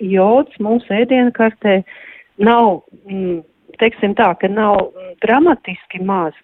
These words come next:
bet ir par maz, un mēs pilnīgi noteikti zinām, ka par maz ir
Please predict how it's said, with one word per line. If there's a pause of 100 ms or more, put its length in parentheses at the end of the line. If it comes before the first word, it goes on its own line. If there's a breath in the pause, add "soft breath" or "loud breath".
bet
ir
par
maz,
un
mēs
pilnīgi
noteikti
zinām,
ka
par
maz
ir